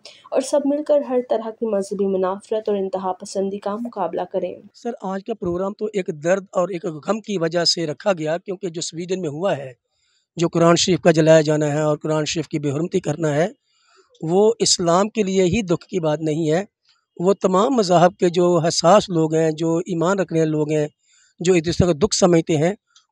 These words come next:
Speaker 2: उन सबको इस बात का दुख है और हम मसीही लोग इस दुख में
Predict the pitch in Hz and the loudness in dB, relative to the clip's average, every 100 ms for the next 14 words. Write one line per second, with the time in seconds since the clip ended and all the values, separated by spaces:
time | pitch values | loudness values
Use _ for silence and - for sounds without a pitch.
0 | - 262 - 330 339 240 220 175 165 160 | 0 2 4 4 2 0 -2 -2 -2 -4
1 | 156 - 156 151 170 156 208 196 214 214 | -6 -4 -4 -2 -4 -2 0 0 0 0
2 | 196 170 190 _ _ _ - 180 180 175 | 0 0 0 _ _ _ -6 -4 -2 -4
3 | 180 | 0